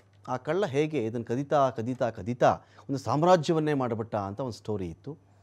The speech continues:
ಇದೀಗ ಪುಷ್ಪ ಟೂ ಕೂಡ ರಿಲೀಸ್ ಆಯಿತು. ಅಲ್ಲಿಯೂ ಕೂಡ ಹೆಚ್ಚು ಕಡಿಮೆ ಇದೇ ಇರಬೇಕು.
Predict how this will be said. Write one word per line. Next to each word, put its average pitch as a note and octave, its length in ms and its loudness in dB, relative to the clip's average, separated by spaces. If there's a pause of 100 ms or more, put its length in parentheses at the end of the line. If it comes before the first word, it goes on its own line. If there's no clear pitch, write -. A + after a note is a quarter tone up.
(260)
ಇದೀಗ D3+ 380 0
ಪುಷ್ಪ - 540 -4
ಟೂ C#3+ 220 0
ಕೂಡ A#2+ 160 -2
ರಿಲೀಸ್ A#2 300 0
ಆಯಿತು. C#3 280 0
ಅಲ್ಲಿಯೂ F#3+ 280 2
ಕೂಡ F3+ 100 -2
ಹೆಚ್ಚು D3 200 -6
ಕಡಿಮೆ C3+ 240 -2
ಇದೇ A2+ 200 0
ಇರಬೇಕು. G2+ 500 -4